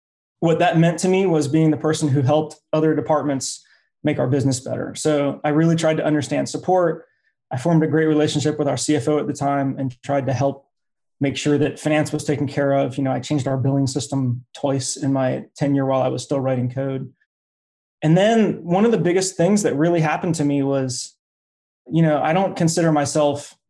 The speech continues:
like, the best of the best, super ten X coder or whatever people would say about the best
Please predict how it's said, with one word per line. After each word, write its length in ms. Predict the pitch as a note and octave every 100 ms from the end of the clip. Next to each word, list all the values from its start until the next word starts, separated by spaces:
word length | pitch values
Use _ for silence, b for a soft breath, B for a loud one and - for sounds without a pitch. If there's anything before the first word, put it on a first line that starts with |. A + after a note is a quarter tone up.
| _ _ -
like, 180 | D3 B2
the 60 |
best 300 | D#3+ D3+ -
of 100 | C3
the 60 | C#3
best, 480 | C3+ C#3 B2+ - -
super 420 | - E3 C#3+ C3
ten 160 | - G#3+
X 220 | F#3+ -
coder 200 | G3+ F#3
or 280 | E3+ E3 D#3
whatever 300 | D3+ D#3 D#3
people 220 | D#3+ D#3+
would 160 | C#3 C3
say 220 | D3+ D3
about 380 | C3+ C#3 C#3 - _ -
the 60 |
best 280 | B2+ D#3 -